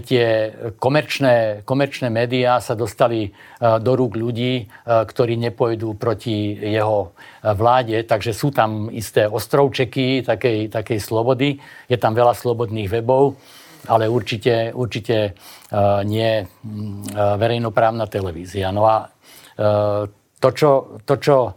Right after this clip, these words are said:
sa týka Markízy, e, to je podobný tlak, ako ja čítam v Pravde, že, e, noví vlastníci, aby urobili nejaké biznisy so štátom, tak idú po ruke, idú po ruke, e, vláde, aby ju nedráždili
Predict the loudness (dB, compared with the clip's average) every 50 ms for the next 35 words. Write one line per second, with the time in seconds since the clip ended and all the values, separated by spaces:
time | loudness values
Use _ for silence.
0 | _ -20 -20 -20 -20 -20 -16 -6 0 0 0 0 0 -2 2 2 4 4 2 0
1 | 0 0 0 0 0 0 -2 0 0 0 2 2 0 0 0 -2 -6 -10 _ _
2 | _ _ -20 -20 -10 0 4 4 4 4 2 0 0 0 0 0 0 2 2 4
3 | 4 2 2 -2 0 2 2 2 2 2 0 -2 0 2 2 4 4 4 2 4
4 | 4 4 4 2 2 -2 -6 -2 2 2 2 2 2 -2 -6 -4 0 2 4 4
5 | 4 2 -2 -8 -10 -10 -12 _ _ _ _ _ -10 -6 -2 0 2 2 2 0
6 | 0 -2 -4 -8 -8 -4 -2 0 0 0 0 -2 -2 -4 -6 -10 -8 -2 0 2
7 | 2 2 4 4 4 2 2 0 -2 -2 -2 -2 -2 -2 0 0 0 0 0 2
8 | 2 2 2 0 -2 0 2 2 2 2 2 2 0 0 0 0 0 0 0 0
9 | -2 -4 -4 -4 -6 -6 -4 -6 -6 -4 -4 -2 -2 -4 -4 -4 -2 -2 -2 0
10 | 2 2 2 2 4 2 0 0 0 0 -4 -8 -12 _ -20 -20 -20 -20 -20 _
11 | -2 -2 0 0 2 0 0 -2 0 0 0 0 0 -2 0 0 0 0 0 -2
12 | -4 -4 -4 -2 0 0 0 0 0 -2 -2 -2 -2 -2 -2 -4 -6 -4 -2 -2
13 | 0 2 4 4 4 4 4 2 2 4 2 2 0 -2 -4 -2 -2 -2 0 0
14 | 2 4 4 2 2 -2 -4 -2 -2 -2 -4 -6 -8